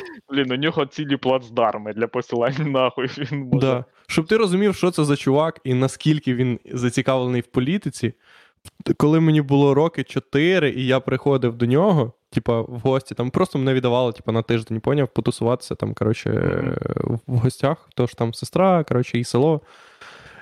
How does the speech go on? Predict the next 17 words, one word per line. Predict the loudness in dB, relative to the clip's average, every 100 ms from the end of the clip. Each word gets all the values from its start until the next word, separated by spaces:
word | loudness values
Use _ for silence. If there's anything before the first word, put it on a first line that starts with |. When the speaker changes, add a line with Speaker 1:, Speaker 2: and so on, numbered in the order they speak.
| -20 -4
Speaker 2:
І | 0 2 4 4 4 4 2 -2
то | 0 0
він | 2 2 0
вчив | -4 0 2 2
мене | 2 2 0 -2 _ _ _ _ _ _ -2
президентів. | 0 0 -2 0 -2 -2 -10 -14 _ _ _ _ _ _ _ _ _ _ _ -2
Він | 0
такий, | 2 0 -2
«Що | 0 0
робить, | 2 -2 -2
коротше? | -4 -4 -4
Давай | -2 2 2 2
будемо | 0 0 -2
вчити | -4 -4 -2 -2
тебе, | -2 -2 -4
хто | -2 -2
президенти». | 0 0 0 0 0 -4